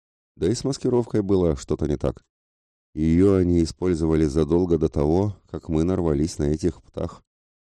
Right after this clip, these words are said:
И в этом точно что-то не так. Я перевел свой взгляд в направлении отряда преследователей, которые выпустили очередную стрелу, помогая нам. Если только...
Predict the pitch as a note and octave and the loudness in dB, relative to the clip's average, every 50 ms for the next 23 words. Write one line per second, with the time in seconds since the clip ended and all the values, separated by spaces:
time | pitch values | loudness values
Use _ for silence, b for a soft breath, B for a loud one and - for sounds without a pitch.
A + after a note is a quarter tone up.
0 | _ _ _ _ _ _ _ _ _ - F2+ F2+ E2 D2+ E2+ G2+ A2 - C3 B2+ | _ _ _ _ _ _ _ _ _ -10 -6 -4 -2 0 2 0 0 0 -2 -4
1 | B2 A#2 _ _ - F#2+ G#2 - - - - D2+ C#2 C2 - - - D#2 C#2 - | -4 -6 _ _ -6 -4 -4 -4 -4 -4 -4 -2 -2 -4 -6 -6 -4 -4 -2 -2
2 | C#2 C2 C#2+ C2+ - C#2 B1 - - _ _ _ _ _ _ _ _ _ _ _ | -2 -2 -2 -2 -2 -4 -4 -4 -8 _ _ _ _ _ _ _ _ _ _ _
3 | _ _ _ - D2+ F2+ G2+ G2 - E2+ D2+ D#2+ D2+ F2 F2+ E2 D2+ - - D#2 | _ _ _ -8 -4 -4 -2 0 0 2 2 2 2 2 2 0 0 -2 -2 0
4 | D#2 D#2 C#2+ B1+ B1 C#2+ D#2 F2 E2+ - - D2+ C2+ - D2+ D2 D2+ D#2 D#2+ D#2 | 2 2 2 0 0 0 0 0 -2 -2 -4 -4 -4 -2 0 0 2 2 2 2
5 | D2+ D2 D2 D2 C#2+ - D2+ D2+ C#2 C#2+ C#2+ D2 D2 D2+ - F#2+ F#2+ F2 D2+ C#2 | 2 2 0 0 -2 -2 -2 -2 0 -2 -2 -4 -4 -4 -2 -2 0 0 0 0
6 | B1 - - B1 A#1+ A#1+ - _ _ _ _ _ - E2+ - F#2 E2 E2+ E2+ E2 | -2 -2 -2 -4 -4 -6 -8 _ _ _ _ _ -10 -4 0 2 4 4 6 4
7 | D#2 F2+ F#2 - F2 - - F2 D#2+ D#2 D#2 D2+ - - D#2+ D2 D#2 C#2+ D#2+ D#2 | 4 4 2 0 -2 -2 0 0 2 4 4 2 0 0 0 0 0 2 2 2
8 | D#2 C#2+ - - D2 D#2 E2 F#2 F#2 - - C#2 C#2 C2+ C2+ C#2+ C#2+ C#2 C2 C2 | 2 0 -2 -2 -2 0 0 0 0 -2 -2 -4 -2 -2 0 0 0 0 -2 -2
9 | A#1+ A1 G#1 - _ _ _ _ _ _ _ _ _ _ _ _ - C2+ D2 E2+ | -4 -6 -8 -12 _ _ _ _ _ _ _ _ _ _ _ _ -10 -6 -2 -2
10 | G2+ G#2+ - - F#2+ F#2+ F#2+ - G2 G2+ G2+ F#2+ - G2+ F#2+ F#2+ F2+ | -2 -2 -2 -2 -2 0 0 2 2 2 2 2 0 0 0 0 0